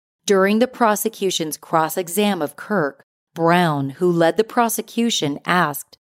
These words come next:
"When did you decide to kill your wife?" Kirk responded,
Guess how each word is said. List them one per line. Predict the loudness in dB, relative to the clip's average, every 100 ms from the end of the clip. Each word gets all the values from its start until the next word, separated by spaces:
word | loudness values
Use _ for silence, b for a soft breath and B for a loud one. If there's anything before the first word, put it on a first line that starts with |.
| -2
"When | 0 2 2
did | 0 0
you | 2
decide | 0 0 0 0 0
to | -4
kill | -10 -6 -2 -2
your | -2 -6
wife?" | -4 0 0 -2 -8 _ _ _ _ -8
Kirk | 0 0 0
responded, | -4 -2 0 0 0 -2 -4